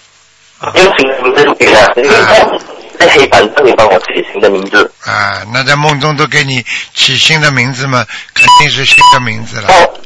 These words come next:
Speaker 1: 是用梦中你给我新的名字啊？
Speaker 2: 对，对。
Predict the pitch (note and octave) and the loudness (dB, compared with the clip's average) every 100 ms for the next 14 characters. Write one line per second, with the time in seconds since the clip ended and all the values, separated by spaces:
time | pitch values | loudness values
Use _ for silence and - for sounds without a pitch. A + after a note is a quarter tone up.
0 | - - G#3+ A3 A3 G#3 G#3 G3+ E3+ C#3+ | -8 -4 0 2 4 6 6 6 4 2
1 | B2 C3+ B2 C3 B2 A#2 A#2 C3 G2+ - | 2 2 2 2 0 0 2 2 2 0
2 | - C#3+ C#3 A#2+ A2 - B2 A#2+ G#2+ | -4 0 2 0 -4 -16 -8 -6 -6